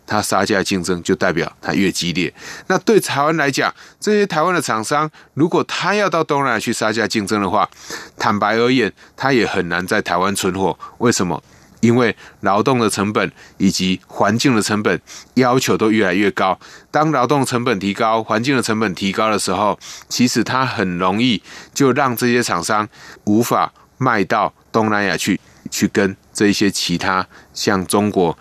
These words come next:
像越南或印尼的这些国家的厂商去竞争。因为我们本身的既有的生产成本就很高了，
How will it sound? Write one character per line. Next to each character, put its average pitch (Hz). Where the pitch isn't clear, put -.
像 98
越 107
南 82
或 107
印 104
尼 82
的 92
这 104
些 101
国 90
家 98
的 92
厂 80
商 87
去 90
竞 90
争。 -
因 127
为 120
我 107
们 92
本 95
身 120
的 101
既 151
有 82
的 87
生 107
产 92
成 90
本 92
就 98
很 78
高 87
了， 78